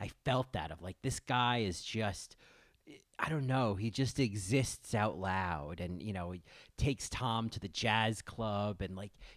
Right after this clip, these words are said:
just has to be the, the, the star of the room and, and has to be involved in everything. And,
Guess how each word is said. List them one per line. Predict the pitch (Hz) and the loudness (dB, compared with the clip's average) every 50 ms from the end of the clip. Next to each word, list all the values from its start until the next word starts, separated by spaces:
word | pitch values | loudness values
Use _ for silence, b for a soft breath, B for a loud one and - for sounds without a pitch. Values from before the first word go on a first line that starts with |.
| B | B
just | B - 214 190 - - - - - - - b b b b - | B -2 -2 -2 -2 -4 -12 -16 -20 -20 -20 b b b b 0
has | - 202 214 - - | 4 4 4 4 2
to | - 196 - | 0 0 0
be | - 170 175 170 165 | 2 0 0 0 0
the, | 127 127 113 - - _ - | 0 0 -2 -2 -4 _ -2
the, | 113 107 - - _ - | -2 -2 -2 -4 _ -6
the | - 101 | -4 -4
star | - - - - - - 196 180 180 180 175 170 160 156 | -4 -4 -6 -4 2 6 10 10 12 12 10 10 10 8
of | 139 131 | 6 6
the | 131 135 | 6 4
room | 117 123 135 139 139 127 113 101 98 92 90 98 | 6 6 8 8 8 8 6 4 2 0 0 0
and, | 98 101 101 | -2 -2 -2
and | 90 113 131 | -2 -4 -2
has | 147 185 180 - | -2 -2 -2 -2
to | - 156 | -4 -4
be | 117 139 139 127 113 | -4 -2 -4 -4 -2
involved | 127 120 104 - 110 127 127 127 120 - | -4 -4 -2 0 2 2 2 2 0 0
in | 120 117 | -2 0
everything. | 104 110 101 - 117 110 117 | 0 0 0 0 2 2 2
And, | 113 | 2